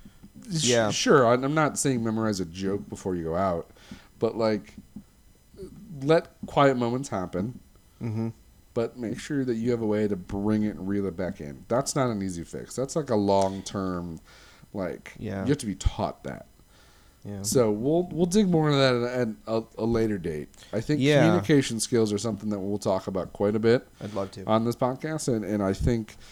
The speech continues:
Speaker 1: just knowing that that isn't really an easy fix if you want it to have a lasting impression. So hit me up, give me your thoughts. Um, as I've said a bunch of times, but I'm gonna say one more.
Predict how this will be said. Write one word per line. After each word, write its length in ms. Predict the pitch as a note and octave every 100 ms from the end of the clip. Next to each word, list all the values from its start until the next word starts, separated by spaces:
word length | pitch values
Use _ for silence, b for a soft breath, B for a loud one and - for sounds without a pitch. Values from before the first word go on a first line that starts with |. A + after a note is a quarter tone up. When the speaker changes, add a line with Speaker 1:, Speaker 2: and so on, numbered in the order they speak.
| B B B B
Speaker 1:
just 300 | - C#3 - - _ -
knowing 800 | C3 B2 B2 B2+ C3 B2+ B2 A2+
that 240 | G#2 G2 - -
that 260 | A2+ A#2+ -
isn't 440 | - B2 D3+ D3 - -
really 380 | G2+ A2+ C3 C3
an 80 | B2+
easy 200 | C3+ C3
fix 320 | D3+ C#3+ -
if 100 | -
you 40 | G#2
want 120 | G#2
it 80 | F#2
to 60 |
have 140 | G2 F2
a 40 |
lasting 520 | F2 E2+ F2 - E2
impression. 600 | E2 - E2+ D#2+ G2+ G2+ - b b b b
So 300 | - A#2 G#2+ - - -
hit 200 | D#3 G#3
me 140 | D#3
up, 240 | C3+ B2+
give 140 | B2 C#3+
me 80 | D#3
your 160 | C#3+
thoughts. 640 | C#3 B2+ A2+ A2 - - -
Um, 540 | F#2+ G2+ G2 F#2+ F#2 F2+ - - - - - - - - - - - _ - F3
as 200 | C3 A#2
I've 80 | G#2+
said 260 | A#2 F#2
a 60 | F#2+
bunch 580 | G#2 - A#2 G#2 G#2+ F2+
of 60 | F#2
times, 300 | F#2+ E2+ -
but 80 |
I'm 80 | G2
gonna 100 | F#2
say 140 | F2 F#2
one 160 | F#2
more. 200 | F2 E2